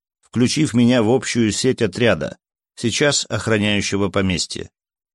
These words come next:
Основные функции и активные оповещения настроил ещё вчера, интегрировав комплект экипировки со своим I D.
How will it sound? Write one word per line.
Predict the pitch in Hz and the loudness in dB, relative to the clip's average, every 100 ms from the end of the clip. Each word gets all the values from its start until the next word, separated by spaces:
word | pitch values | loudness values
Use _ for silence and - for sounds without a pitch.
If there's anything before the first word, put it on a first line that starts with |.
| _ _ _ _ _ _ | _ _ _ _ _ _
Основные | 120 - 123 123 123 | -10 -4 0 2 2
функции | - 156 139 - 101 | 2 0 0 0 0
и | 92 | 0
активные | 92 - 131 113 104 | -2 -2 -2 0 0
оповещения | 92 98 92 92 - 147 117 113 | -2 -2 -2 -2 0 0 2 2
настроил | 107 - 131 139 123 | 0 -2 -2 0 2
ещё | 120 - 135 | 0 0 -2
вчера, | - 127 113 87 - _ _ _ _ | 0 0 2 0 -2 _ _ _ _
интегрировав | 131 123 110 107 123 117 117 107 - - | 0 0 2 0 2 4 2 0 -6 -2
комплект | 104 95 101 117 - | 0 0 0 0 -2
экипировки | 92 95 95 120 - 113 104 - _ | -4 -2 0 0 -2 -2 -2 -2 _
со | - 104 | -8 -6
своим | - 101 98 101 | -2 0 2 2
I | 104 | 0
D. | 95 95 | 0 -4